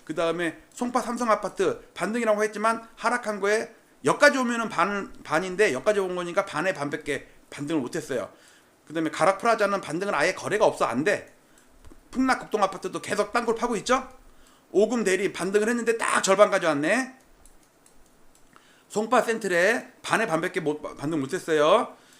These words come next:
그다음에 이거는 뭐지? 이거는 가락 금호 아파트는 바-, 반등했다가 정확히 절반에까지 반등했다가 다시 폭락하죠. 지금 이런 운명이라니까, 대부분의 아파트가. 풍락 잠실 아파트는 반등을 아예 못했어요. 거래가 안 돼요. 신천 롯데 골드 아예 반등을 못해요.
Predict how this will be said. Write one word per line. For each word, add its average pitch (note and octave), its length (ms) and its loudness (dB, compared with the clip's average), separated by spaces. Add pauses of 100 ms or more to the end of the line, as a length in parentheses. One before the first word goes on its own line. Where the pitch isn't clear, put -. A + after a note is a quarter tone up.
그다음에 F3 280 -2
이거는 D#3+ 240 -2
뭐지? C3+ 320 -2
이거는 E3 240 -2
가락 F#3+ 480 2
금호 F#3 200 0
아파트는 F#3 500 0 (260)
바-, - 180 -12
반등했다가 G#3+ 580 0
정확히 G#3+ 420 2
절반에까지 F#3+ 600 2
반등했다가 F3 540 0 (160)
다시 F#3 280 -4
폭락하죠. E3+ 640 -2 (640)
지금 F3+ 180 -4
이런 B3+ 260 4
운명이라니까, G3+ 540 0
대부분의 D#3 360 -2
아파트가. C3+ 540 -4 (420)
풍락 B3 280 2
잠실 F3 260 -2
아파트는 F#3 340 -6
반등을 E3+ 360 -4
아예 D3+ 240 4
못했어요. C#3+ 540 -4
거래가 D3+ 260 -2
안 B2 120 -2
돼요. F3 440 4 (220)
신천 A#3 380 -2
롯데 E3+ 280 -2
골드 F3 560 2
아예 D#3+ 240 4
반등을 F3 340 -4
못해요. D3 680 2